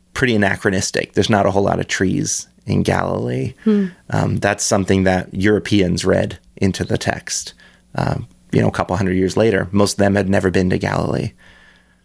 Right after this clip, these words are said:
Speaker 1: More than likely, Joseph is a day laborer.
Speaker 2: Tradesman.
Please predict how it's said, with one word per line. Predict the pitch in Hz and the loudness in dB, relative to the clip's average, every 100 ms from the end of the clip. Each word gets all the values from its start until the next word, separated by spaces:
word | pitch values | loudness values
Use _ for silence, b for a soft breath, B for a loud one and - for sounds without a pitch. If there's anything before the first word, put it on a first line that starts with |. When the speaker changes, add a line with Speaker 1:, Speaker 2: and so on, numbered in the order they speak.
| b _ _ | b _ _
Speaker 1:
More | 120 120 | 2 4
than | 110 | 4
likely, | 113 123 131 117 104 | 4 2 2 2 2
Joseph | 101 110 110 113 123 104 - - | 0 2 2 2 0 0 -4 0
is | 107 101 98 | 2 2 0
a | |
day | 90 104 113 | 0 2 2
laborer. | 101 95 92 90 62 - _ _ - | 0 0 -4 -4 -6 -12 _ _ -16
Speaker 2:
Tradesman. | - 175 - 185 190 | -8 -8 -8 -12 -12